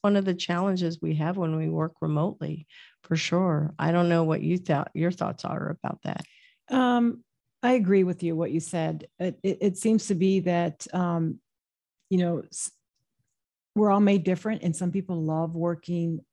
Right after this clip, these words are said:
Speaker 2: um, in offices. Some people love working remote. Um, but going back, we're, it's gonna be a mix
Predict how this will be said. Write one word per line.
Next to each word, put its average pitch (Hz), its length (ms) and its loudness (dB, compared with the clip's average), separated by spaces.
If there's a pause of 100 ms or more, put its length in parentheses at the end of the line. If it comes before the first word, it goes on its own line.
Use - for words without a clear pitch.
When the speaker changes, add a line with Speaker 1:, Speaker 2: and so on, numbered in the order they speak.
Speaker 2:
um, 165 460 -4
in 170 100 2
offices. 170 560 -4
Some 160 140 -4
people 160 220 -4
love 156 340 0 (100)
working 160 400 -2
remote. 151 600 -2 (180)
Um, 160 400 -4 (100)
but 170 340 -2 (180)
going 180 280 2
back, 175 320 0 (400)
we're, 180 160 -4
it's 180 180 -2
gonna 185 200 2
be 170 140 2
a 160 40 0
mix 160 400 -4